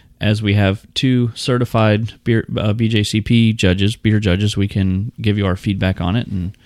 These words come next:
maybe help you to, to tweak it a little bit if you're trying to make it better, or you're ready to enter it in a contest and you wanna kinda get a preliminary idea about how it would be received, you know, any, anything like that.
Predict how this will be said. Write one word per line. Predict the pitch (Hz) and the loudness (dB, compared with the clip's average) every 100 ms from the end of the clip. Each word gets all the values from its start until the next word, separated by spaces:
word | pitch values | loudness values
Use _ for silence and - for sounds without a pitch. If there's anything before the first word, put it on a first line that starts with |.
| _ _ _ - _ - | _ _ _ -20 _ -4
maybe | 101 104 | -2 0
help | 104 101 - | 0 0 -2
you | 104 | -4
to, | - 101 98 - | -2 -2 -2 -6
to | - | -8
tweak | 92 110 120 131 | -6 -4 -2 -2
it | |
a | 120 | 0
little | 117 | 0
bit | 117 131 | 0 0
if | 139 | 0
you're | 98 | -4
trying | - 101 104 104 | -4 -2 -2 -2
to | 98 | -2
make | 101 95 | -2 -2
it | - | -4
better, | 82 123 147 156 | -2 2 2 0
or | 92 95 90 95 - - | 0 0 0 -2 -6 -6
you're | 101 95 | -2 0
ready | 98 104 | 0 0
to | 101 - | -2 -2
enter | 107 110 | -4 -2
it | - | -4
in | |
a | 95 | -4
contest | 113 113 120 117 - | -4 -4 -2 -4 -4
and | 90 | -4
you | 95 | -2
wanna | 98 85 | -2 -2
kinda | - 101 | -4 -4
get | 98 92 | -2 -4
a | |
preliminary | - 90 95 95 95 | -4 -4 -2 -2 -2
idea | 87 101 104 117 | -4 -4 -2 0
about | 120 104 87 - _ | 0 -2 -4 -6 _
how | 117 104 104 | -4 -2 -2
it | - | -4
would | 104 | -6
be | 92 | -4
received, | 92 - 123 139 131 - | -4 -2 0 0 0 -2
you | 117 | -2
know, | 160 | -2
any, | 180 | -2
anything | 175 175 131 92 | -2 -2 0 0
like | 87 | -2
that. | - 73 | -2 -6